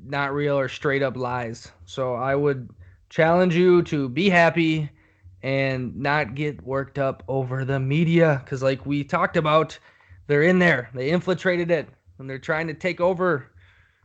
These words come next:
your thoughts and your feelings and your emotions and, and bring you to what they want.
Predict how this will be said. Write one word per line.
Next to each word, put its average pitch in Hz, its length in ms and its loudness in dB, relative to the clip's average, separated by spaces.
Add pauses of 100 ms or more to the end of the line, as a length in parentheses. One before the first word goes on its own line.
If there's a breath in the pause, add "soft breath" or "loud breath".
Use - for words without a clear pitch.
(140 soft breath)
your 139 120 -4
thoughts 175 360 0
and 165 80 -4
your 160 100 -4
feelings 185 320 -2
and 151 60 -6
your 160 100 -2
emotions 170 500 -2
and, 143 260 -4
and 139 420 -6
bring 160 220 0
you 160 140 0
to 156 180 -4
what 151 180 0
they 147 180 2
want. 139 420 -2